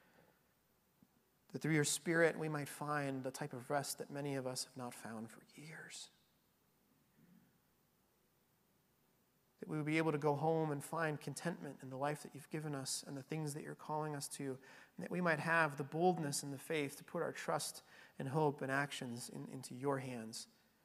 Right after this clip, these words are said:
that we might move where you call us to move, even if it's not where we want to go,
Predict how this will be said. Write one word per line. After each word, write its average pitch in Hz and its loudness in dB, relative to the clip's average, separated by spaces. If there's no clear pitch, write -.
that - -10
we 160 -2
might 151 4
move 165 4
where 160 4
you 151 2
call 151 6
us 151 2
to 151 -2
move, 180 6
even 156 0
if 151 -2
it's - -4
not 165 2
where 160 2
we 156 0
want 147 0
to 139 0
go, 113 -6